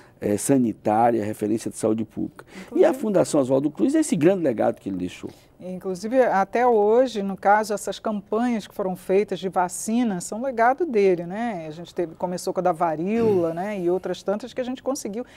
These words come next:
Speaker 2: erradicar algumas doenças até ou reduzir ao máximo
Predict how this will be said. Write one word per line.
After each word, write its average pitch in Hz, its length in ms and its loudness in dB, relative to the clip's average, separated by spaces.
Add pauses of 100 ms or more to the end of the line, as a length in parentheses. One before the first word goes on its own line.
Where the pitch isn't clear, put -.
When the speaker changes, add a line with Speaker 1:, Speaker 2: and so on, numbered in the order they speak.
(160)
Speaker 2:
erradicar 220 920 2
algumas 185 360 -2
doenças 180 560 -2
até 190 280 0
ou 180 200 2
reduzir 185 500 -2
ao 185 100 4
máximo 180 460 -4